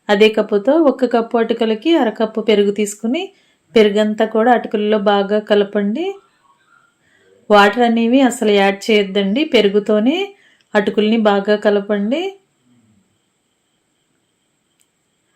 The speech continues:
ఇలా పెరుగులోకి అటుకులన్నీ కూడా సర్దుకుని గిన్నెకు మూత పెట్టి ఒక పది నిమిషాలు పక్కన పెట్టండి. అటుకులు అనేవి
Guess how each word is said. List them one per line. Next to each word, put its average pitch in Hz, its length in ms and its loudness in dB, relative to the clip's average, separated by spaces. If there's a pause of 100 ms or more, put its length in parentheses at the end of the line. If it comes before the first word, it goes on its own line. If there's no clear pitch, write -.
(1040)
ఇలా 247 160 4 (100)
పెరుగులోకి 220 580 2 (120)
అటుకులన్నీ 214 560 0 (100)
కూడా 226 180 0 (120)
సర్దుకుని 220 520 -2 (140)
గిన్నెకు 220 400 0
మూత 202 300 -4
పెట్టి 330 300 -6 (600)
ఒక 233 180 2
పది 214 180 4
నిమిషాలు 220 400 -2
పక్కన 208 260 -2 (100)
పెట్టండి. 208 480 0
అటుకులు 214 360 -2
అనేవి 208 240 0